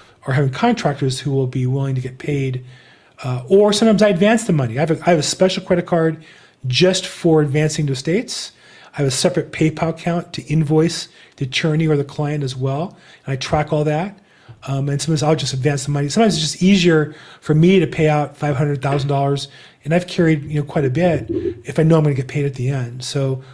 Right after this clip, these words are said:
uh, as an agent in business, I'll do that as well sometimes. Do I advance the interest? No, actually, Andrew, if it's a listing, I'll advance the money for free,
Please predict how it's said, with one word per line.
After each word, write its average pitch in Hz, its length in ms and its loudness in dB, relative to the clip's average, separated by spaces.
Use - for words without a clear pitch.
uh, 139 100 -4
as 147 180 -4
an 147 140 -6
agent 170 520 2
in 143 180 -2
business, 147 500 -2
I'll 135 80 -4
do 135 120 -2
that 127 80 0
as 123 140 -4
well 127 120 -6
sometimes. 123 540 -14
Do 156 100 -2
I 147 40 2
advance 175 320 2
the 175 80 -2
interest? 135 560 -6
No, 143 500 2
actually, 135 440 -4
Andrew, 143 220 0
if 131 80 -10
it's 143 220 -2
a 135 100 -2
listing, 180 640 0
I'll 156 160 2
advance 156 360 2
the 147 60 -4
money 147 160 -2
for 135 160 -4
free, 151 600 -6